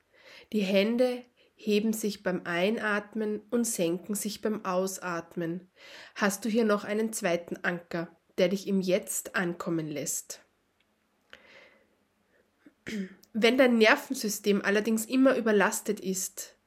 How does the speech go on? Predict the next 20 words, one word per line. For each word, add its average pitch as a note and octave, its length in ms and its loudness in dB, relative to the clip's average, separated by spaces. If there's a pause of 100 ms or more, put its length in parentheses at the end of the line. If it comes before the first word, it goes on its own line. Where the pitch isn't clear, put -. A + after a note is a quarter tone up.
also G#3+ 220 0
du G#3+ 140 -2
ständig A#3 500 0
unter A3+ 240 -2
Stress - 500 0
stehst, - 600 0
kann G#3 180 0
es G#3 100 -4
hilfreich G3+ 540 -4
sein, F3+ 320 0 (400)
auch G#3+ 220 0
noch A3+ 240 -4
weitere F#3+ 480 0
Tools G#3+ 340 -4
anzuwenden, F#3 840 -6 (160)
bevor A3+ 260 0
du A#3 80 6
ins A3 220 0
Bett C4 360 -2
gehst, G3 440 -2